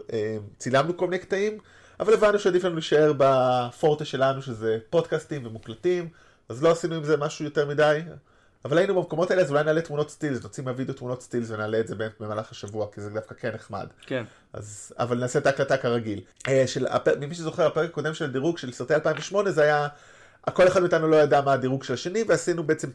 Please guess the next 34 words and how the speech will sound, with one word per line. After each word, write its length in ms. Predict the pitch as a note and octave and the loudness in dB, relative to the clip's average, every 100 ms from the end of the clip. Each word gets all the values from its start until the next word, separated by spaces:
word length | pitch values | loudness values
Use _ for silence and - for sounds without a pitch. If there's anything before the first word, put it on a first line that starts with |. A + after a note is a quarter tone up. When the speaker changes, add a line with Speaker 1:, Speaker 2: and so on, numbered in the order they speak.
| - - | -8 -4
Speaker 1:
אה, 300 | C3 B2+ B2+ | -2 -2 0
כל 120 | D#3+ | 2
אחד 220 | C#3+ C#3+ C3+ | 2 2 0
עשרה. 360 | - A2+ G#2+ - - - - | 0 0 0 -6 -18 -20 -14
הפעם, 300 | - F3+ E3 | 2 4 4
בגלל 160 | D3+ D3+ | 2 2
שהלכנו 360 | C#3+ C#3+ D#3 | 2 0 0
לצלם, 380 | D3 F3+ G#3+ G#3 | -2 2 2 2
אז 80 | D#3 | -2
מן 100 | E3 | -6
הסתם 220 | D#3 D#3 | -4 -4
עשינו 240 | D3+ D3+ | -4 -6
רשימה 260 | D3 - C#3+ | -6 -4 -4
לפני, 500 | C#3+ - G3+ G#3 G3+ C#3+ | -4 -2 2 4 2 2
ולא 180 | D3 | 6
הפתענו 300 | E3+ E3+ E3 | 6 6 4
את 80 | D#3+ | 2
עצמנו 280 | D3+ D#3 D3+ | 0 -2 0
באמצע 240 | D3 D3+ | 0 0
ניו 100 | C#3+ | 0
יורק. 280 | D#3 D#3 D3+ - - - - - | 4 4 2 -10 -20 -20 -10 -4
"הנה, 300 | B3+ F#3+ C#3 | 2 2 4
הולכים 320 | D3 - G3 | 4 4 4
עכשיו 180 | - F3 | 4 4
לפה, 240 | D3+ D3+ | 4 6
היינו 160 | C#3+ D3+ | 4 4
צריכים 160 | - | 2
להיות 100 | D3+ | 0
מסודרים", 480 | D3 D3+ G3 B3 B3+ | 0 2 2 2 0
אז 140 | E3+ | -2
זו 100 | D#3+ E3+ | 0 0
רשימה 300 | E3 F#3 F#3 | 0 -2 -2
שדירגנו 440 | - E3+ D#3 D3 | -2 -2 -2 -4
ביחד 480 | D3 D#3 D#3 E3 | 0 0 2 0